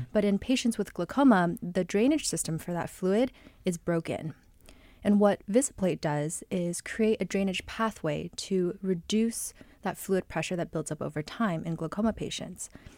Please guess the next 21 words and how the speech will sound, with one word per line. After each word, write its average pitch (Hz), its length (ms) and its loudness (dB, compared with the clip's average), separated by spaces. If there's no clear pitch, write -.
By 185 340 2
draining 185 320 2
the 180 60 0
fluid 247 440 6
and 180 120 0
allowing 175 440 0
it 170 200 -4
to 170 320 -4
be 170 160 -2
absorbed 175 420 -4
into 165 260 -6
other 175 160 -2
parts - 280 -8
of 165 240 -10
the - 120 0
eye, 202 380 2
we 202 100 -2
can 175 480 -4
effectively 170 540 -6
control 185 500 -4
that 165 300 -2